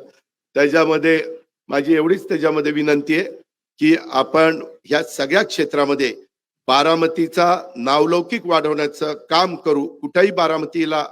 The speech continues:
कमीपणा येणार नाही, या पद्धतीचंच प्रत्येकाचं वागणं, चालणं, बोलणं हे कसं राहील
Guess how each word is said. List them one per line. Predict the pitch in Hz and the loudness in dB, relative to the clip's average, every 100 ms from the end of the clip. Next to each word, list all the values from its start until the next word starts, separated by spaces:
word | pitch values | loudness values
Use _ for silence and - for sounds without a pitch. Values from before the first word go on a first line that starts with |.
| - _ _ _ 170 | -14 _ _ _ 2
कमीपणा | 190 214 175 170 | 2 2 0 0
येणार | 160 156 151 | 0 0 -2
नाही, | 143 147 143 - _ _ _ | -2 -4 -4 -14 _ _ _
या | 165 | 0
पद्धतीचंच | 165 165 160 165 170 165 185 185 - | 0 -2 -2 -4 -4 -2 -4 -4 -12
प्रत्येकाचं | - 147 147 151 151 147 143 | -8 -8 -6 -6 -8 -8 -4
वागणं, | 135 135 151 170 | -2 -4 -4 -6
चालणं, | 165 151 143 156 175 120 | -6 -6 -4 -2 -4 0
बोलणं | 147 190 208 120 - _ _ _ 185 | 0 2 0 0 -8 _ _ _ 0
हे | |
कसं | 214 180 180 | 0 -2 -2
राहील | 160 156 139 | 0 0 -2